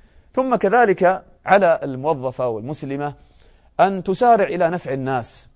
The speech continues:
يعني ما تكتفي فقط بالعدل معهم، بل تحسن إليهم، تسارع يعني إلى ال-، قضاء حوائجهم، آه، يعني وتتعامل معهم بصدر يعني منشرح ويعني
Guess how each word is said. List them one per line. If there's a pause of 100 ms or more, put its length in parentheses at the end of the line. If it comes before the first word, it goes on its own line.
(640)
يعني
ما
تكتفي
فقط
بالعدل
معهم،
بل
تحسن
إليهم، (440)
تسارع (220)
يعني
إلى (380)
ال-،
قضاء
حوائجهم، (480)
آه،
يعني
وتتعامل
معهم
بصدر
يعني
منشرح
ويعني